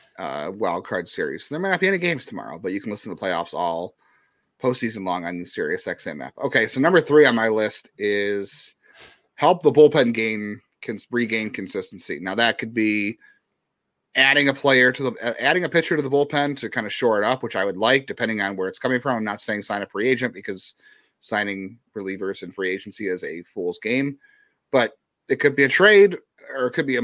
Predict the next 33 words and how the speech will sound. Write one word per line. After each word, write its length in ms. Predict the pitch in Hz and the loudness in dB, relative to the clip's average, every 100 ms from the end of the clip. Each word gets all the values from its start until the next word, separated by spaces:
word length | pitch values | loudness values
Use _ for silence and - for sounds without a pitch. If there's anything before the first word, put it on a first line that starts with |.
| 110 120 | -4 -4
you 140 | 120 | -4
know, 140 | 107 | -4
a 40 | 107 | 0
minor 300 | 120 139 139 | 2 4 4
league 160 | 139 | 2
signing, 400 | - 135 127 127 | 2 2 2 2
whatever. 360 | 160 147 98 90 | 2 2 2 0
Or 460 | 131 160 147 139 - _ _ _ - | 6 8 8 4 -6 _ _ _ 0
more, 300 | 165 170 - _ - | 6 6 4 _ 2
more 140 | 196 | 4
importantly, 600 | 156 175 170 127 117 117 - | 4 6 6 4 0 -2 -6
figure 220 | - 175 | -4 2
out 140 | 156 135 | 2 2
what 120 | 135 | 0
the 60 | 127 | -2
heck 200 | 127 131 | 0 2
wrong, 200 | 123 - | 0 0
what 160 | 123 117 | -6 -4
wrong 200 | 117 110 | -2 -2
with 80 | |
Trevor 220 | - 107 101 | -4 -4 -4
Stephan, 420 | - 101 104 98 | -4 -4 -4 -4
help 280 | 127 127 - | 0 0 0
Clase 720 | 120 120 - 110 107 104 98 | 0 0 2 2 4 2 0
fight 360 | - 117 113 | 0 0 0
the 320 | 117 107 104 - - | -2 0 -2 -6 -4
pitch 200 | 123 - | -4 0
clock 280 | 120 117 | 0 0
issues, 520 | 113 - 107 104 - - _ _ _ _ _ 123 | -2 -2 -4 -6 -10 -16 _ _ _ _ _ -6
do 160 | 131 220 | 4 8
whatever 300 | 190 175 160 | 10 8 8
you 120 | 143 | 4
can 480 | 135 135 104 101 | 2 -2 -2 -6